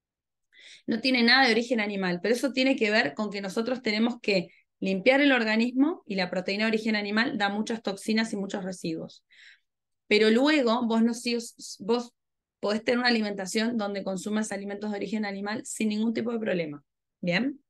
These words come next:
Ayurveda va a la raíz de los problemas y no solo a tapar síntomas.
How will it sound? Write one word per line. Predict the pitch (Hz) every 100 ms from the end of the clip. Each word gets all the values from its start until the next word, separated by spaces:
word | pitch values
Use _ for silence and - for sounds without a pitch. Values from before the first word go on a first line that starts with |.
| _ _ _ _ _ _ _ _ - - - - -
Ayurveda | 233 233 269 269 311 302
va | 262
a |
la | 269 247
raíz | 233 226 254 294
de | 302
los | 254
problemas | - 202 208 240 196 190 -
y | 214
no | 233 294 370
solo | - - 262 262 285 311
a | 208
tapar | 196 196 214 269 -
síntomas. | - - 254 226 180 170 165 -